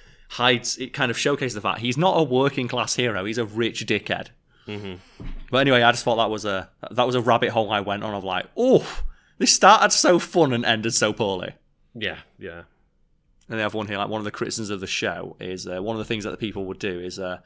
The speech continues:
Speaker 1: they would interview celebrities and just be a dick.
Speaker 2: But again, it depends how you do that, because, like,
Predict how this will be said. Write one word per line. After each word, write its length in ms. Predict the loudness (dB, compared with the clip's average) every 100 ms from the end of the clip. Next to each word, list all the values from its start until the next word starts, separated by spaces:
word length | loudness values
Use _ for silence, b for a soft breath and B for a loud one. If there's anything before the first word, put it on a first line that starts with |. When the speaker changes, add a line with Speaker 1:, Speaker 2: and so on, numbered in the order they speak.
| b b b b -4
Speaker 1:
they 160 | -2
would 220 | -2 -4
interview 380 | -6 -6 -4 -4
celebrities 580 | -2 -2 -2 0 0 -2
and 160 | -4 -6
just 160 | -6
be 140 | -4 -4
a 20 |
dick. 380 | -2 -6 -8 -20 _ _ _ _ _ _ _ _ _ _ _ _ _ _ _ _
Speaker 2:
But 80 | -6
again, 260 | -4 -2 -4
it 140 | -6
depends 340 | -8 -6 -6 -4
how 100 | -6
you 180 | -6
do 180 | -8 -8
that, 200 | -8 -8
because, 300 | -10 -12 -8
like, 180 | -8 -8